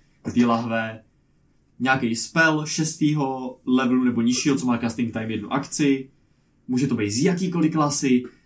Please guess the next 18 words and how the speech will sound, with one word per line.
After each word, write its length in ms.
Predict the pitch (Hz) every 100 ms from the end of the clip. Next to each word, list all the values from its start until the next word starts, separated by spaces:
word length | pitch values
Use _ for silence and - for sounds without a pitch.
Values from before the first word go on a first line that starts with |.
| -
nemusíte 520 | 127 139 135 139 139
být 200 | 123 127
schopný 360 | - 139 139 131
žádným 280 | 139 127 123
způsobem 440 | - 123 135 127
ho 80 | 131
normálně 540 | 135 123 131 127 120
seslat, 680 | 120 156 147 - 123 123 - _ _ _ _ _ _ _ -
ale 180 | 127 123
prostě 300 | 123 - 131
ten, 460 | - 123 123 123 -
eh, 40 | 123 113 110 110
spell 720 | - - - 127 123 123 123 -
se 200 | - 123
vykástí 480 | 123 123 117 - 117
skrz 320 | - 123 -
tu 120 | -
akci. 360 | - - -